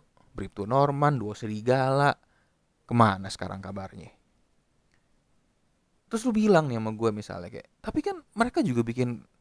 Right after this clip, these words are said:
karya gitu, bikin lagu dan sebagainya, makanya baru terkenal." Bribtu Norman joget-joget dulu baru terkenal, itu kan karya dia.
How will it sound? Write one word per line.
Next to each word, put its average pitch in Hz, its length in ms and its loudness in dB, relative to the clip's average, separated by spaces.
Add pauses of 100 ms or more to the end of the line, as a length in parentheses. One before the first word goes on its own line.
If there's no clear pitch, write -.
karya 214 600 0
gitu, 117 240 -10
bikin 123 320 -2
lagu 180 480 2 (240)
dan 120 160 -2
sebagainya, 127 480 2
makanya 175 320 -4
baru 190 160 2
terkenal." 185 400 2
Bribtu 123 240 0
Norman 123 320 2
joget-joget 113 480 2
dulu 196 240 6
baru 175 240 2
terkenal, 170 480 0
itu 185 80 4
kan 262 160 -4
karya 170 240 4
dia. 175 320 0